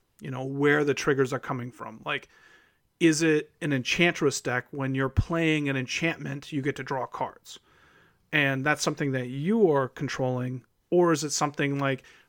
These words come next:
when another player does something, will it trigger something you have?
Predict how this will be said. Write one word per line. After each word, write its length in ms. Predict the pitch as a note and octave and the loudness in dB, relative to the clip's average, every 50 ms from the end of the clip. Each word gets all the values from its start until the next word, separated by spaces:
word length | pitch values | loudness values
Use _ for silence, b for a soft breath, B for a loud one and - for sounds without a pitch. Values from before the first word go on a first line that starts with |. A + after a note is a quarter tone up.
| B - | B -14
when 300 | D3+ C#3+ C#3 C#3+ C#3+ C#3+ | -6 -4 -2 -2 -2 -2
another 500 | C#3 C#3+ D3 D#3 E3 F#3 G3+ G3+ G3 D#3+ | -2 -2 -2 0 2 2 2 2 2 0
player 380 | - - - D3 C3+ C3+ C3+ | -2 -2 0 2 4 4 4
does 240 | C3 C#3 C3 B2+ - | 2 -2 -6 -6 -6
something, 480 | - - C3 - - C3+ C3+ C3 A#2+ B2+ | -6 -6 -6 -6 -6 -6 -6 -4 0 2
will 180 | C3+ C3+ C#3 | 2 2 2
it 140 | C#3 C#3 - | 0 -2 -4
trigger 340 | - - - D3+ C3+ C3+ A#2+ | -8 -2 0 2 2 2 0
something 380 | - - B2+ - - C3 B2+ | 0 -4 -8 -8 -10 -8 -6
you 160 | C3+ C3 B2 A#2+ | -6 -6 -6 -4
have? 340 | B2+ C3 C3 C3 C3 C3 | -4 -2 -2 -2 -4 -6